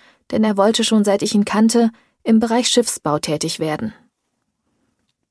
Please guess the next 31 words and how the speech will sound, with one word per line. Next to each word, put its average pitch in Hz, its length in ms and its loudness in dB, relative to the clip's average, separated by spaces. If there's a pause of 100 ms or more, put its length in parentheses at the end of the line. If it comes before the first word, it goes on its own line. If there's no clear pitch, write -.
Als 247 220 2
er 240 100 4
nach 247 160 4
vielen 262 340 4
Monaten 202 440 2
endlich 208 400 0
wieder 175 200 2
nach 170 200 0
Hause 202 280 2
gekommen 190 460 0
war, 175 240 2 (400)
staunte 277 400 2
ich 175 180 -2
nicht 160 200 -2
schlecht, 175 320 -2 (340)
als 202 220 -2
er - 100 0
das 208 200 0
auf - 120 -4
einer 202 320 0
Harley 214 320 4
tat 165 340 -2 (360)
und 175 160 -2
eine 165 260 0
Weste 180 380 0
der 160 160 0
Demon's 202 480 -2
Hell 170 180 2
M 202 160 -2
C 190 300 0
trug. - 420 -4